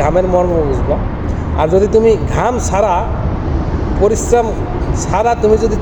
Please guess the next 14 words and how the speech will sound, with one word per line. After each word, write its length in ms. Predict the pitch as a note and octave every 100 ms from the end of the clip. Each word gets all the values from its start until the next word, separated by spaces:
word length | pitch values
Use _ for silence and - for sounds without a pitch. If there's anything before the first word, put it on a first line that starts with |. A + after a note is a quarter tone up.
| A#3
চলতে 240 | B3+ B3+ F3
পারো, 160 | D#3 G#3 - - - - - - - - - - -
খেতে 240 | A3 B3 A3
পারো, 160 | F3+ F3+ F#3
তাহলে 220 | F3+ F#3 -
তুমি 140 | F#3+ F#3
এই 40 | E3
ঘামের 240 | D3+ E3+ F3+
মর্ম 180 | E3+ E3 D3
বুঝবা 240 | C3 - B2+
না। 60 | - - - - - - - - - - - - - - - - - - -
এখন 160 | - G3+ F#3+
বর্তমান 540 | G3+ G#3 A#3+ A#3 F#3+ A3 A3+ - - - - - - - - - - - - - - - E3+
আটচল্লিশ 500 | G#3+ - B3 B3 B3